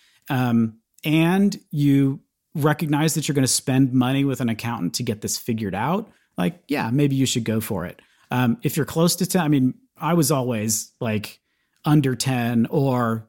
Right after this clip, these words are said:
just too lazy, honestly. Like, it's just a lot of work to get another three percent, which is gonna translate into fourteen thousand dollars or something like that. That's not worth, that's not worth the squeeze for me. Um, but you have to, you have to figure that out yourself, I'm sure.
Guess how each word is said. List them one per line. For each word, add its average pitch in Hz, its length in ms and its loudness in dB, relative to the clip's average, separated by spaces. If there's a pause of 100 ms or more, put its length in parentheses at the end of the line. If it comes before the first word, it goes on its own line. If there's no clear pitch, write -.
(120)
just 139 180 0
too 135 140 2
lazy, 95 500 -6
honestly. 110 480 -2
Like, 139 280 -2
it's 151 180 2
just 160 160 0
a 160 40 2
lot 120 180 -2
of 104 60 -4
work 107 340 -4 (320)
to 151 100 4
get 131 160 0
another 123 320 0
three 139 240 2
percent, 127 400 -2
which 110 160 -6
is 127 80 -4
gonna 123 160 0
translate 117 480 -2
into 110 160 0
fourteen 113 400 -4
thousand 107 300 -2
dollars 104 320 -4
or 107 40 -8
something 110 260 -4
like 104 160 -6
that. 98 200 -8
That's 110 220 -4
not 117 160 -2
worth, 101 260 -6 (280)
that's 135 180 0
not 151 160 2
worth 123 160 -4
the 110 80 -4
squeeze 107 480 -2
for 87 160 -8
me. 95 420 -6 (420)
Um, 107 360 -2 (120)
but - 160 0
you 165 60 4
have 135 160 0
to, 107 160 -6 (160)
you 151 140 0
have 120 80 -2
to 101 80 -8
figure 104 240 -4
that 90 160 -6
out 92 80 -12
yourself, 92 400 -10
I'm - 100 -20
sure. - 300 -20